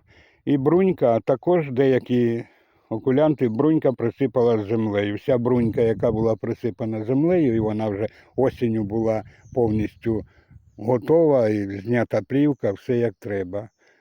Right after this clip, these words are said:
то вона вся або спарилася, по-моєму, спарилася, вона загнилася і отпала.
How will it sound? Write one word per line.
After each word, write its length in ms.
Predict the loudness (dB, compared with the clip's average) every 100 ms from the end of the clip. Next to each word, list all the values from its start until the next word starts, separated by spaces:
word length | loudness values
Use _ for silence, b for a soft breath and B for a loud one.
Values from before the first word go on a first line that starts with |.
| _
то 140 | -2 2
вона 360 | 4 4 4
вся 580 | 2 -2 -8 0 2 2 -2 -8
або 300 | -6 -4 -6
спарилася, 920 | -6 0 2 2 0 -2 -6 -12 -16 -16 _
по-моєму, 480 | -4 0 2 2 -2
спарилася, 800 | -6 -2 0 0 -2 -6 -4 -2
вона 320 | 2 2 0
загнилася 760 | 0 0 2 2 2 0 -2 -4
і 120 | -4
отпала. 520 | -8 -6 -4 -4 -6